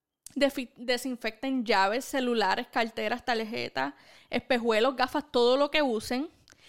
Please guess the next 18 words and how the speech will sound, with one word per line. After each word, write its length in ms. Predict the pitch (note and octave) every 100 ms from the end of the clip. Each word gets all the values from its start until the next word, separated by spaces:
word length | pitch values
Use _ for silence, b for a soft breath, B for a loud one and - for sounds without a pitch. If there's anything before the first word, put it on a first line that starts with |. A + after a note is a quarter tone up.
| B B
Quítense 480 | - E4+ F4 F4+ F4+
la 160 | F4 E4+
ropa 280 | D#4 C#4+
y 40 | D4+
pónganlo, 680 | C#4 B3+ C4 C4+ C4+ C#4 C#4 b b b b _ _
eh, 640 | - - B3+ B3 A#3 A3+ -
en 200 | C4 B3+
un 120 | C4+
lugar 300 | D4+ D#4 D4+
designada 800 | C#4+ D#4+ E4+ E4+ C4 A3+ B3 C#4
o 180 | C4 B3
la 220 | B3 A#3
lavan, 460 | A3 G#3+ A3 C4+ C4
la 300 | A#3 A3 G#3+
ponen 260 | G#3+ G#3+ B3+
rápido 640 | A#3+ A3+ A3+ A#3+ B3 -
a 120 | - B3+
lavar 520 | D4+ B3 G3+ F#4+